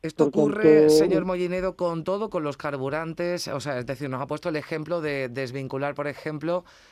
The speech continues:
Speaker 1: el precio de, del gas desde la energía, que es una propuesta que lleva a España y que todavía, bueno, pues no se ha tomado ninguna decisión. Es decir, el iva no se puede bajar así como así de cualquier producto, lo digo
Speaker 2: Claro, el
Speaker 1: porque
Speaker 2: iva está
Speaker 1: sí.
Speaker 2: armonizado.
Speaker 1: Ujú.
Speaker 2: Ujú.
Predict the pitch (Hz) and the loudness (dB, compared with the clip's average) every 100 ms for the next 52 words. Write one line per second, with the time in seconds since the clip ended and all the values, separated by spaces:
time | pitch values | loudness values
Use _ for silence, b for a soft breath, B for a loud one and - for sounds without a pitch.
0 | b b 139 139 131 147 147 165 143 143 | b b -6 -6 -6 -8 -6 -6 -4 -4
1 | 139 131 139 135 147 147 147 131 131 131 | -4 -6 -6 -4 -4 -4 -6 -4 -4 -4
2 | 127 120 170 156 - 131 127 123 127 139 | -6 -6 -6 -6 -8 -8 -8 -8 -8 -8
3 | 120 123 120 117 117 - 139 180 165 120 | -6 -4 -4 -4 -6 -8 -6 -6 -6 -8
4 | 113 117 110 113 131 139 b b b 120 | -6 -6 -4 -4 -6 -8 b b b -10
5 | 127 123 120 127 123 143 139 131 131 131 | -8 -6 -6 -6 -6 -6 -6 -4 -4 -6
6 | 127 127 123 120 123 127 - 117 98 85 | -6 -6 -6 -6 -6 -8 -8 -10 -10 -10
7 | - 147 175 120 120 202 214 175 - 135 | -8 -8 -6 -6 -4 -4 -6 -6 -8 -8
8 | 127 120 113 110 143 117 107 - 123 104 | -6 -4 -6 -6 -6 -8 -8 -10 -8 -6
9 | 95 - 170 135 123 113 131 113 107 90 | -6 -6 -6 -4 -6 -6 -8 -8 -8 -8
10 | - 98 107 123 151 160 151 143 143 - | -10 -10 -8 -4 4 6 6 2 -4 0
11 | 156 156 156 160 135 156 147 151 139 - | 4 6 10 8 8 4 6 4 2 0
12 | 151 143 135 - _ 139 131 139 | -2 -2 -4 -10 _ -8 -6 -6